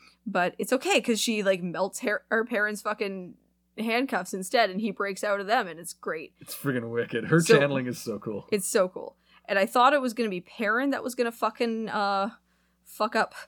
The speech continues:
Speaker 1: Evan Valda, but it was not.
Speaker 2: Yeah, no.
Speaker 1: <laughs> It was Egwene who
Speaker 2: When
Speaker 1: just
Speaker 2: she stabbed
Speaker 1: stabbed
Speaker 2: him.
Speaker 1: it, stabs the shit out of him.
Speaker 2: Epic girl boss moment.
Speaker 1: We loved it. Ten out of ten.
Speaker 2: We
Speaker 1: Go
Speaker 2: stan.
Speaker 1: Egwene. We stan Egwene.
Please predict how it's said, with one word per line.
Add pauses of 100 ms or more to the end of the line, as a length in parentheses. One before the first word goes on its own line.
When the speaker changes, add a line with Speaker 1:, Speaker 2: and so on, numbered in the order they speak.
(260)
Speaker 1:
Evan
Valda,
but
it
was
not.
Speaker 2:
Yeah,
no.
Speaker 1:
<laughs>
It
was
Egwene
who
Speaker 2:
When
Speaker 1:
just
Speaker 2:
she
stabbed
Speaker 1:
stabbed
Speaker 2:
him. (120)
Speaker 1:
it,
stabs
the
shit
out
of
him.
Speaker 2:
Epic
girl
boss
moment.
Speaker 1:
We
loved
it. (180)
Ten
out
of
ten.
Speaker 2:
We
Speaker 1:
Go
Speaker 2:
stan.
Speaker 1:
Egwene.
We
stan
Egwene.